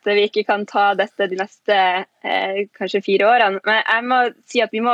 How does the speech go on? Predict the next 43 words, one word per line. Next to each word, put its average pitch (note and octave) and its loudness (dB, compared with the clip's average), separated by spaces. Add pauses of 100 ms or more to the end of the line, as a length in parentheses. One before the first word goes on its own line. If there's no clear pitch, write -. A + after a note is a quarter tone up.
(140)
huske - -8
på A#3 2
at G#3+ -2
vi - 0
skal A3+ -2
ikke G#3+ -12
prioritere A3 0
bare G3+ 0
nå, B3 -2
men A#3 -4
også A#3 -8
de A3 -4
neste G#3+ -2 (320)
førti - -2
årene G3 2
så A3 -4
kommer A#3 -2
det F3+ -6
til F#3+ -2
å - -10
bli G#3+ 2 (480)
trangere C4 0
budsjetter. G3 -4
Det G3+ -4
kommer A3 -2
til A3 2
å G3 2
bli G#3 2 (140)
større G3+ 0
utgifter. G3+ -4
Vi F#3+ 2
har G3 -2
en G3+ -8
klimakrise, B3 -2
vi - 0
har F3+ 0
en G#3+ -6
flyktningkrise. A#3+ -2 (420)
Det A#3+ 2
er A#3+ 2
mye A#3+ 2
annet A3+ 0
vi - -8